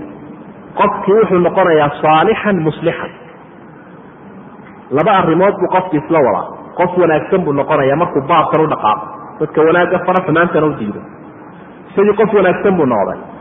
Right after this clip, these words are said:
Qof ummaddii wanaajinayana wey. Shaqadaana maxaad u taqaanaa? Waa wadiifadii rususha. Shaqada, shaqadii rususha waxa weeyaan inuu wanaagsanaado qof, dadkana u fidiyo wanaagga.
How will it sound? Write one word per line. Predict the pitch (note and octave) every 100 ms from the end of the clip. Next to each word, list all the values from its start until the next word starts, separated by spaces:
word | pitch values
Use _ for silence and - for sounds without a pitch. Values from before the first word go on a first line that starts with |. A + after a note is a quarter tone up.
| - -
Qof | G#3+ A3
ummaddii | A#3 B3+ C4 B3+
wanaajinayana | A3 F#3+ - G3 E3+ E3
wey. | C#3+ G#2 E2 - - - - - - - - -
Shaqadaana | - F3+ A3+ A3+ A3
maxaad | F#3+ G3
u | G3+
taqaanaa? | - - C3+ B2+ A#2 - - - - -
Waa | - F3+
wadiifadii | F3+ E3+ E3+ G#3 G3+
rususha. | E3 - D#3+ - - - - - - - - - - - - -
Shaqada, | - E3+ A3+ A#3 A#3 A3 -
shaqadii | D#3 F3 A#3+ B3
rususha | A3+ F#3 C4 A#3 G3
waxa | A3 G3
weeyaan | G#3 A3+ A#3+ A3+
inuu | G#3 G3+ - -
wanaagsanaado | - E3+ F3 E3+ F3 E3+ F3 G3
qof, | F3+ - - - - - - - - -
dadkana | - B3 - G3+ G#3+
u | A3 B3+
fidiyo | - D3+ D3 D#3+
wanaagga. | D3+ C#3 G#2+ F2+